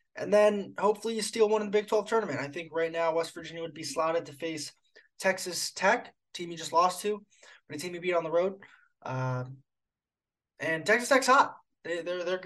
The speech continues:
they're hot right now. Um, they're a half game back. They play tonight against Oklahoma on in, in Norman. So if Oklahoma wins, West Virginia will be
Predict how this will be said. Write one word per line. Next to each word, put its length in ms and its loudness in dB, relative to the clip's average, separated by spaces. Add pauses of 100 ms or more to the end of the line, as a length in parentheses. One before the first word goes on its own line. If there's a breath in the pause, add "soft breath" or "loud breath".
(100)
they're 120 2
hot 200 6
right 120 2
now. 320 0
Um, 360 -8 (440 soft breath)
they're 140 4
a 60 6
half 260 6
game 160 0
back. 220 0
They 80 -2
play 160 0
tonight 400 -4
against 400 -10
Oklahoma 680 -8
on 440 -4 (380 soft breath)
in, 200 0
in 220 -4
Norman. 320 -2
So 420 2
if 340 -10
Oklahoma 380 6
wins, 260 6
West 220 4
Virginia 260 -8
will 160 -4
be 380 -6